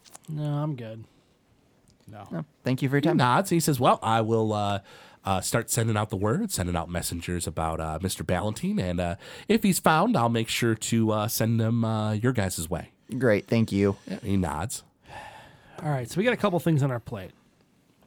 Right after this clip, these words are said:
Speaker 1: We still have to check out Zoff's wife.
Speaker 3: Yep.
Speaker 1: We gotta check out, I mean, I guess at this point, the church district or,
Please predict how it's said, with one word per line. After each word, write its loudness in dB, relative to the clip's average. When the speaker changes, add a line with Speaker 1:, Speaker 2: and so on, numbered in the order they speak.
Speaker 1:
We 2
still 0
have 4
to -4
check 0
out 2
Zoff's -2
wife. -6
Speaker 3:
Yep. 2
Speaker 1:
We 0
gotta 0
check 0
out, 2
I -10
mean, 2
I -2
guess -2
at -6
this 2
point, 0
the -4
church 2
district 0
or, 4